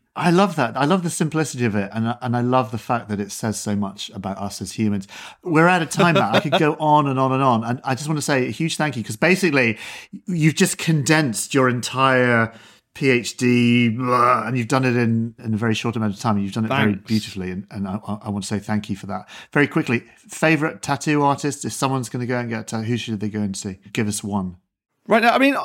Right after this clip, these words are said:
Speaker 2: right now, my favourite tattoo artist in the world right now is a guy called Gakin, who works in, um, he's a Japanese guy who works in Amsterdam. Uh, you can find him on Instagram. He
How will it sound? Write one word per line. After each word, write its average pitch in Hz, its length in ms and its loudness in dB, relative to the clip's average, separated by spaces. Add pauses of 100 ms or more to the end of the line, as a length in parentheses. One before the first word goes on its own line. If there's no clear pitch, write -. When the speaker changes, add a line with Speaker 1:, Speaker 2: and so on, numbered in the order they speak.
(100)
Speaker 2:
right 269 280 4
now, 214 240 4
my 226 160 4
favourite 269 240 0
tattoo 240 260 0
artist 214 360 0
in 180 60 -10
the 170 60 -2
world 185 240 6
right 165 160 2
now 139 300 4
is 147 180 0
a 156 60 0
guy 160 180 4
called 143 220 -4
Gakin, 165 800 0
who 151 200 2
works 151 340 4
in, 151 360 -2
um, 139 240 2
he's 147 100 2
a 139 40 -8
Japanese 175 420 0
guy 139 180 2
who 143 80 0
works 156 180 -2
in 151 100 -8
Amsterdam. 127 680 -2 (340)
Uh, 147 40 4
you 147 100 0
can 151 80 -4
find 165 200 2
him 156 60 -4
on 151 80 -4
Instagram. 127 640 -4
He 175 540 2